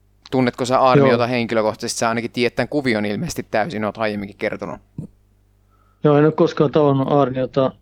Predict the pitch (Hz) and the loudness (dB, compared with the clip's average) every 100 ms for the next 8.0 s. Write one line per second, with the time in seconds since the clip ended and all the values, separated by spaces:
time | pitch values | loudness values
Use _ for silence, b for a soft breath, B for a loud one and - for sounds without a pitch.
0 | _ 156 143 131 127 135 131 - 131 - | _ 0 2 4 4 4 4 0 -2 -4
1 | - 139 131 143 139 135 123 113 - 107 | -4 0 4 4 4 2 2 -2 -4 -6
2 | 147 - - - 123 120 123 123 123 123 | -10 -16 -8 0 2 4 2 2 2 2
3 | 131 127 117 123 117 143 135 127 131 127 | 4 2 2 -2 0 2 2 2 0 -2
4 | - 131 - _ _ _ _ _ 131 139 | -2 -4 -6 _ _ _ _ _ 2 4
5 | 131 131 131 135 127 123 123 117 104 - | 4 6 6 6 4 4 4 2 -2 -6
6 | - - 123 123 117 - - - - 127 | -20 -4 0 0 -2 -6 -14 -8 -4 -2
7 | 120 - _ _ _ _ 123 120 127 | -4 -8 _ _ _ _ 0 2 0